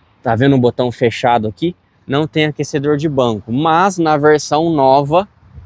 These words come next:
você perdeu o protetor de motor, mas você ganhou aqui o aquecedor de banco,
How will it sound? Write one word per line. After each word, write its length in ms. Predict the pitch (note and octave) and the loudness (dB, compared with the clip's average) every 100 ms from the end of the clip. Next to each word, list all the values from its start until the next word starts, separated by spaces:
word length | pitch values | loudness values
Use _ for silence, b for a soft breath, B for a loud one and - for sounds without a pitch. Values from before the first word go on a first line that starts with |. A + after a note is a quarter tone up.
| - _ | -20 _
você 180 | - D3 | -2 -2
perdeu 580 | - F3 C3+ B2 A2+ A2 | 2 2 4 4 2 0
o 100 | A#2 | -6
protetor 560 | B2+ A#2 B2 A2 A#2 A2 | -2 0 0 2 2 2
de 160 | A2+ | 0
motor, 500 | C#3 E3+ - F#3+ A#3+ A3+ _ _ _ _ _ | 0 -2 2 4 4 0 _ _ _ _ _
mas 240 | - D3 D#3 | -4 -4 -2
você 260 | D#3 - | -6 -6
ganhou 460 | D#3+ F3 E3 C3+ D3 | -2 0 0 0 -2
aqui 340 | C3+ - F#3+ - _ _ _ _ _ | -4 -6 -8 -8 _ _ _ _ _
o 180 | C3+ C#3 | -2 2
aquecedor 760 | C#3+ - D3 D#3+ C3 A#2+ C#3 - _ | 0 0 -4 -2 -2 0 -2 -4 _
de 200 | A2 A#2+ | -10 -6
banco, 580 | C3+ A#2 A#2 G#2+ - | -2 0 0 -2 -8